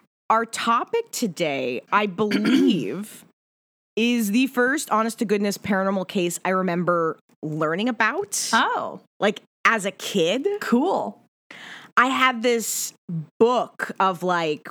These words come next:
Speaker 1: weird stories, unexplained stuff. I had a couple of them, but I had one specifically I remember, one of my first ones. And, uh, it told this story about a very famous photograph that was taken at a place called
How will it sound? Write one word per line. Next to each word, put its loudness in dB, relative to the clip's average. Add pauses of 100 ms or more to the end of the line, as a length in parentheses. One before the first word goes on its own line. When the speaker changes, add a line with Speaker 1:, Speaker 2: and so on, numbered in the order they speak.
Speaker 1:
weird 0
stories, 2
unexplained 0
stuff. 0
I 2
had 0
a -8
couple 0
of -6
them, -4
but 2
I 4
had 4
one 2
specifically 0
I 2
remember, -2
one -2
of 0
my 0
first -4
ones. -4 (580)
And, 0 (120)
uh, 0 (600)
it 0
told -2
this -2
story -2
about 0
a 0
very -2 (260)
famous -4 (220)
photograph -6
that -2
was -2
taken -6 (920)
at -4
a -2
place -4
called 0